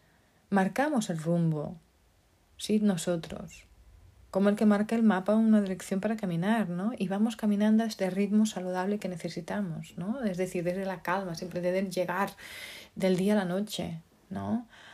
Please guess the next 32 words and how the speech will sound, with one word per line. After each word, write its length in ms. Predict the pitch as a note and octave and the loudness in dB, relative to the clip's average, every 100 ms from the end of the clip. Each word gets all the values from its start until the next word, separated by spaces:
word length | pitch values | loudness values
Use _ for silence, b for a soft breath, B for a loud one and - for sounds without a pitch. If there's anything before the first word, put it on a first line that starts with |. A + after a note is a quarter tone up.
| B _ | B _
Muchas 260 | G#3+ - A3 | -10 -2 0
veces 180 | A3 A3 | 2 0
la 80 | |
gente 200 | G3 G3 | 2 2
me 100 | G#3+ | 4
pregunta, 460 | G3+ F#3 F#3+ G3+ F#3 | 4 2 2 0 -2
"Guau, 200 | F#3+ G#3 | -2 -2
Natalia, 300 | F#3+ F#3+ G3 | -2 -4 -4
¿cómo 160 | F#3 G#3 | -2 -2
has 80 | |
podido 460 | G#3+ G#3 G#3+ F#3 F3 | 2 4 4 2 -2
lograr 420 | F3 E3+ F3+ G3+ | -2 0 2 0
lo 160 | F#3+ E3+ | 0 -2
que 120 | F3+ | -4
has 120 | F3 | -4
logrado?". 540 | E3+ D#3 E3 E3+ E3 E3 _ _ b b b b b b b b _ - | -4 -4 -4 -4 -6 -10 _ _ b b b b b b b b _ -4
Sí, 500 | - - F3+ G#3+ A3 - | -4 -2 -4 -4 -6 -10
he 80 | F#3 | -8
tenido 240 | F3+ F#3+ F#3 | -4 -2 0
la 120 | F3+ | 0
gran 220 | F3+ F#3 | 0 -2
suerte, 540 | - G3 F#3+ - - E4 _ | 0 -2 -2 -4 -6 -8 _
¿no? 340 | F3+ F#3+ D#4+ B3 | -8 -6 -6 -8
También 500 | F#3 F#3 G3+ F#3 F3+ | -8 -4 -4 -4 -6
de 120 | F3+ | -4
muchas 280 | F#3+ G#3+ G#3+ | -2 0 0
bendiciones, 960 | G3 F3 E3 G#3+ G#3 G3+ D4 - - b b b b - | 0 -2 0 2 4 2 -2 -6 -12 b b b b -6
pero 160 | G3 | -2
también 260 | F#3+ G3 G#3 | 0 2 2
he 60 | B3+ | 2
trabajado 560 | C4 G3+ - A#3 B3+ | 2 0 0 -2 0
mucho 520 | F#3 G#3 C4 - F3+ | 2 2 0 -4 -10